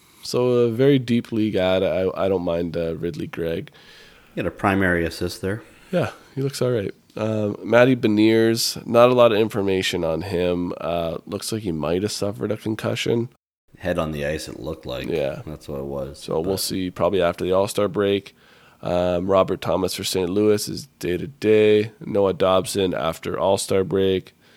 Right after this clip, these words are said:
Speaker 1: Uh, Nyquist, probably one of Columbus's trade chips, out indefinitely. Matt Murray, not a lot of information on him, but given his injury history, there's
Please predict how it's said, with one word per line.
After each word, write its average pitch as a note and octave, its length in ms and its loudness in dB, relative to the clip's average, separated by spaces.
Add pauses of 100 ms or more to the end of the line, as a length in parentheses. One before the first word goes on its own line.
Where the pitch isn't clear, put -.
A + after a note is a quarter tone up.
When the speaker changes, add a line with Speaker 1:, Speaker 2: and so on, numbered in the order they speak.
(460)
Speaker 1:
Uh, E2+ 180 0
Nyquist, G2+ 880 2
probably F#2+ 280 2
one F#2+ 220 0
of E2+ 160 -2
Columbus's F#2 580 -2
trade F2+ 360 -4
chips, - 440 -4
out E2 140 0
indefinitely. F2 1080 -4 (1000)
Matt A#2 240 4
Murray, G#2 520 4 (880)
not G#2 260 4
a B2+ 60 8
lot B2 240 8
of A#2 60 8
information G#2+ 640 2
on G2 180 4
him, F#2 440 2
but F2+ 280 -4
given G#2 320 2
his F#2+ 360 -2
injury F#2+ 480 -2
history, F2 600 -8
there's E2+ 200 -6